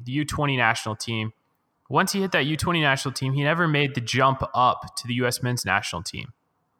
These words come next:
He was a player at the youth level for Liverpool. Uh, went out to Real Salt Lake on loan when he was still signed by Liverpool. Real Salt Lake ended up signing him permanently.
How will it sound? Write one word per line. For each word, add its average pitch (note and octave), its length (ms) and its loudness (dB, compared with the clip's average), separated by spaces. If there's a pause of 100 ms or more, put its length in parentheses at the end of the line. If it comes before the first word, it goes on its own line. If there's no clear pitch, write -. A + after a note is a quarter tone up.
(400)
He C3 100 0
was C3+ 140 2
a C3 60 0
player D3 400 4
at C3+ 120 0
the C3+ 80 -2
youth C#3+ 240 0
level C3 240 2
for C3+ 140 -4
Liverpool. C3+ 600 -2 (520)
Uh, A2+ 340 6
went C#3 120 2
out C#3 140 4
to C#3+ 100 -6
Real C3+ 260 4
Salt C3 260 2
Lake C3 240 -2
on B2 140 4
loan B2+ 280 2
when B2 80 2
he A#2 80 0
was A2 100 -2
still B2 200 -2
signed A#2 300 0
by A2+ 100 4
Liverpool. A2+ 580 0 (180)
Real D3 220 4
Salt C#3+ 240 2
Lake C#3 180 0
ended C3+ 140 0
up A#2+ 140 0
signing C3 300 2
him A#2+ 100 -2
permanently. B2+ 680 0